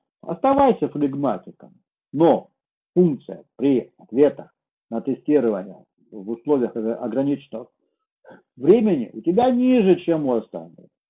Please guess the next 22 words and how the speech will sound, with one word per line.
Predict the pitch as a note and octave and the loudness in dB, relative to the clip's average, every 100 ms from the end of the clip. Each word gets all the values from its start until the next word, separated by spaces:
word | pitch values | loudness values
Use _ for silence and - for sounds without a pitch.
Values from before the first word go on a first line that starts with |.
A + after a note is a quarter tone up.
| - | -6
Ты | D3+ | 0
долго | D3 G#3+ A3+ G#3+ | 6 6 8 6
думаешь, | F3+ C#3 D3+ D3+ C3 B2+ A#2+ A2+ - | 4 2 2 2 2 0 0 -2 -4
ты | C3 | -6
долго | B2 E3+ F#3+ E3 - | 0 2 4 2 0
соображаешь, | E3 D3+ D#3+ C3 G#2+ C3+ C#3+ C3+ C3+ A#2+ - | 0 2 2 0 0 2 4 2 0 -4 -6
у | C3 A#2+ | -6 -4
тебя | B2 E3 | -4 -4
все | E3 D3+ | -4 -6
ме-, | D3+ C#3 D3 _ _ _ | -4 -6 -10 _ _ _
медленно. | D#3 E3 E3 B2+ C#3 B2 - _ _ - | -6 0 0 0 -4 -6 -10 _ _ -18
Ну | A#2 | -18
что | - D3+ D#3 | -10 -6 -4
делать? | C3 D3 F#2+ - | -2 0 -2 -6
Надо | F#2 A2 D#3 B3 A#3+ - _ _ | -10 -8 -4 -6 -6 -12 _ _
подучиться, | F#3 C4 C4+ - A2+ G2 _ G#2+ G2+ - _ _ _ _ _ _ _ _ _ _ _ _ | -4 -4 -4 -6 -6 -6 _ -8 -8 -12 _ _ _ _ _ _ _ _ _ _ _ _
подкорректировать | D#3+ E3 G#3+ A3+ A3+ - E3 D3 C#3+ C#3+ C3+ | -6 0 2 4 2 2 2 4 0 -2 -4
сво-, | C#3 C3+ - _ _ E3 - | -6 -8 -16 _ _ -16 -4
свои, | D#3 D3+ D3 C#3 | 0 2 2 2
э, | B2 | 0
во-, | A#2+ A#2 B2+ A#2+ | -2 -2 -2 -6
способности. | - C#3+ C3 C3 A2+ G#2 G2+ - G2+ | -4 -4 -2 -2 -4 -4 -10 -12 -14